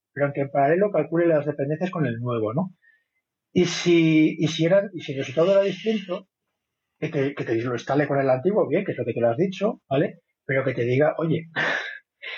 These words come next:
que sepas que esto dentro de tres meses va a petar,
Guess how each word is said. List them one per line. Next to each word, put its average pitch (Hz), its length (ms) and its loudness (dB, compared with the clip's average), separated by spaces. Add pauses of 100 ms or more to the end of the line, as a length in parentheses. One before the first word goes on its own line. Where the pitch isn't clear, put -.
(280)
que 151 120 0
sepas 160 360 0
que 165 100 -2
esto 160 180 -2
dentro 151 280 0
de 143 500 4
tres 131 220 -2
meses 185 420 0
va 147 120 2
a - 60 -8
petar, 208 340 0